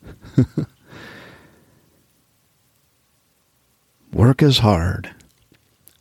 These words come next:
but God is good. And Romans eight twenty-eight, and Romans eight twenty-nine goes with it, is a great promise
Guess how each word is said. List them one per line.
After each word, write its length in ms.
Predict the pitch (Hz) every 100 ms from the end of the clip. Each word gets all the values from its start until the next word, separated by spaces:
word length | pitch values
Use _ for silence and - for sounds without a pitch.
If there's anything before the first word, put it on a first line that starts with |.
| -
but 260 | 104 - -
God 280 | 117 123
is 220 | 117 101 -
good. 500 | 98 85 73 - - _ _ _ _ _
And 260 | 107 110 107
Romans 520 | 127 131 131 123 117
eight 260 | - 143 -
twenty-eight, 760 | - 185 156 127 95 78 - - _ - _ _ _ _ _ _ _ _ _ 90
and 160 | 87
Romans 280 | 107 107 104
eight 200 | 110 120
twenty-nine 560 | 127 110 113 120 110 107
goes 260 | 110 113
with 240 | 120 110 -
it, 220 | - - - - - - - - _ _ _ -
is 200 | 113 92
a 80 | 78
great 600 | 95 113 139 135 127 -
promise 680 | 107 92 67 64 - -